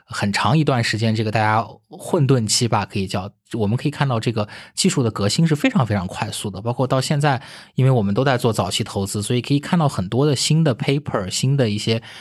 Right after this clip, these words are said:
idea 被运用进来。我也是比较乐观的，我觉得未来可以在不远的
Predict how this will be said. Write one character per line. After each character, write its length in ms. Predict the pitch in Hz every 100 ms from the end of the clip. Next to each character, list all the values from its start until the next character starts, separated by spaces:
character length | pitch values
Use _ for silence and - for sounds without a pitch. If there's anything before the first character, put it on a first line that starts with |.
| - -
idea 560 | 135 147 175 139 101
被 240 | - 127 110
运 240 | 180 139
用 240 | 147 117
进 160 | 101 110
来。 280 | 85 82 - _
我 100 | 135
也 80 | 190
是 160 | 175 135
比 100 | 131
较 160 | 139
乐 200 | 123 135
观 260 | 104 120 123
的， 140 | 120
我 100 | 110
觉 140 | 107 113
得 220 | 131 127
未 200 | 147 147
来 300 | 107 101 113
可 180 | 107 120
以 140 | 110
在 220 | 101 113
不 160 | 104 131
远 240 | 123 90
的 260 | 92 92